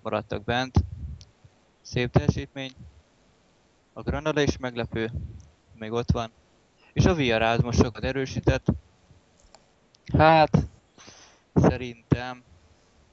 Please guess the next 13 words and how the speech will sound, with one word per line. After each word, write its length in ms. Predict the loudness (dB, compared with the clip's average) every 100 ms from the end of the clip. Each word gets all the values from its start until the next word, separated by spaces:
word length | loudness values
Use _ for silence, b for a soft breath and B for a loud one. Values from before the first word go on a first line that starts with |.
| _ _ -20 _ _ _ _ _
még 100 | -8 0
ez 60 | 0
a 80 | 0
három 280 | -4 -8 -8
nagy 160 | -12
fog 160 | -14 -14
versenyezni. 680 | -10 -6 -6 -8 -18 -14 -8
Talán, 400 | -4 -4 -4 -8
hogyha 480 | -10 -6 -6 -8 -12
Magacér 460 | -8 0 0 0 -4
Valencia 680 | -6 -4 -2 -2 -4 -8 -10 -16 -20 -18 -10
odaér, 500 | -8 -6 -4 -4 -4
de 340 | -2 0 0